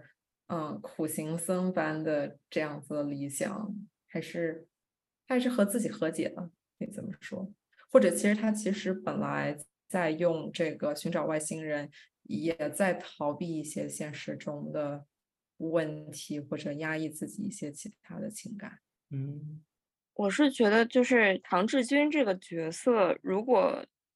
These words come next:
Speaker 3: 我们说他看待自己，你说他觉得自己是理性的吗？或者是感性的？我觉得这个很难说。包括你说跟他形成对照的他的这个助手，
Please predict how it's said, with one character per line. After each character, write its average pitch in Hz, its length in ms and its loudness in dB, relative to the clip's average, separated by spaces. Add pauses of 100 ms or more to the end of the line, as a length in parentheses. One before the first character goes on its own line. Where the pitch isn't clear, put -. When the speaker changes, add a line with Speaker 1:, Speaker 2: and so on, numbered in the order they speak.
(140)
Speaker 3:
我 185 140 -2
们 170 140 -4
说 208 240 -2
他 226 340 2
看 226 220 -2
待 208 180 2
自 214 200 -4
己， 92 240 -6
你 165 100 2
说 165 180 2
他 196 160 2
觉 190 180 4
得 175 120 4
自 180 180 -2
己 160 140 -4
是 170 220 0
理 160 200 4
性 269 280 8
的 247 80 8
吗？ 220 200 4
或 220 160 0
者 185 80 2
是 185 140 -4
感 - 240 0
性 175 240 -4
的？ 165 140 2
我 - 80 -4
觉 - 100 -6
得 165 60 -2
这 226 120 -2
个 185 100 4
很 175 180 -8
难 - 200 -12
说。 - 360 -10 (440)
包 233 160 6
括 240 140 8
你 185 160 8
说 196 420 6
跟 208 140 0
他 214 140 4
形 185 180 0
成 185 160 4
对 214 160 4
照 196 240 6
的 180 100 2
他 190 160 -2
的 185 120 2
这 190 120 -6
个 185 120 -4
助 208 240 -4
手， 180 400 0